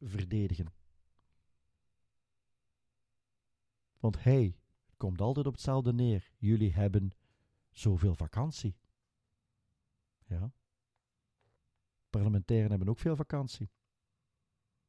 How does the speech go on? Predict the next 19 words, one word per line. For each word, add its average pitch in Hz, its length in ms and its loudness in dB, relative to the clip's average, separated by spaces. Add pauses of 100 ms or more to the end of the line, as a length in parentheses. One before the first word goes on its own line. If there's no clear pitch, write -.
(280)
Ik - 140 -6
zie 113 180 2
ook 104 120 0
heel 139 200 -2
vaak 131 260 -2
het 143 100 -6
halfrond 123 680 -2
leeg. 113 560 -2 (1000)
En - 200 -2
wetende 117 360 0
dat 98 140 -8
die 120 80 -4
mensen 107 340 -4
toch - 220 -8
ook - 320 -12 (1160)
incasseren. 104 840 -4 (3500)
Men 107 160 2
mag 117 180 2
gerust - 580 -4